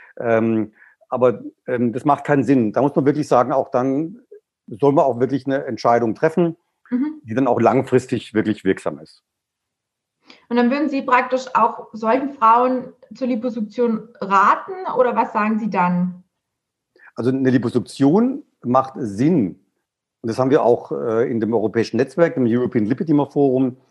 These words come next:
Speaker 1: so definiert. Und, ähm, das ist auch der Vorschlag, den wir, ähm, ähm, also den wir auch so publizieren und, ähm, wo viele mit übereinstimmen, auch, auch übrigens, ähm, viele Liposuktioneure, also auch zum Beispiel, äh, Herr Rapprich oder, ähm, äh, die, ähm, Kollegen von der Hanse-Klinik, äh,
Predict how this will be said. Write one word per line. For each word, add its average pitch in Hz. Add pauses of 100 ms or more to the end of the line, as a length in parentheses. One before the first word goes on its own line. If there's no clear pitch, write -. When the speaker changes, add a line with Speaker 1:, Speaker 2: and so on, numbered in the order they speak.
(400)
Speaker 1:
so 117
definiert. 123
Und, 120
ähm, 110
das 110
ist 98
auch 113
der -
Vorschlag, 117
den 101
wir, 101 (500)
ähm, 101 (180)
ähm, 101 (120)
also 95
den 90
wir 110
auch 98
so -
publizieren 165
und, 113
ähm, 98
wo 104
viele 135
mit 123
übereinstimmen, 123
auch, 120
auch 120
übrigens, 135 (460)
ähm, 113
viele 123
Liposuktioneure, 117
also 120
auch 104
zum 107
Beispiel, 104 (400)
äh, 107
Herr 110
Rapprich 123
oder, 104
ähm, 101
äh, 110
die, 98
ähm, 101
Kollegen 107
von 110
der 95
Hanse-Klinik, 120
äh, 120